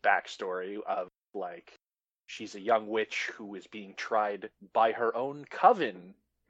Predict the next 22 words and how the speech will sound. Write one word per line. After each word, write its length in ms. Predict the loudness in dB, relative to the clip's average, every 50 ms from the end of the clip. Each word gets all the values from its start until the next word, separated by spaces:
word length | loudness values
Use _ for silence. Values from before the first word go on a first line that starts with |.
| _ -12
in 120 | -8 -6
the 80 | -8 -6
time 340 | -2 2 4 4 4 2 -2
of 80 | -6
the 80 | -12 -12
Salem 380 | -10 -6 -6 -6 -6 -6 -8 -10
witch 220 | -12 -12 -12 -10
trials, 460 | -8 -6 -6 -4 -4 -6 -6 -8 -8 -12 -14
which 200 | -14 -14 -12 -14
is 340 | -14 -14 -16 -18 -20 -20 _ _ _ _ _ _ _ _ _ _ -8
an 120 | -8 -8 -8 -8
interesting 640 | -8 -8 -8 -6 -4 -2 -2 -2 -2 -4 -8 -8 -8 -8
twist 420 | -8 0 2 4 4 4 2 0 -2
on 200 | -2 -2 0 2
what 180 | 2 2 2
is 120 | 2 -2 -6
expected 720 | -8 -12 -12 -4 2 4 4 4 4 2 -4 -6 -6 -8 -12 -20 _ _ _ _ _ _ _ _ _ _ -4
of 180 | -4 -4 -2 0
that 220 | 2 2 2 0
particular 500 | -4 -10 -8 -8 -6 -6 -6 -8 -8 -8
time 300 | -6 -4 -2 -2 -4 -6
period. 480 | -10 -14 -14 -14 -14 -12 -10 -10 -10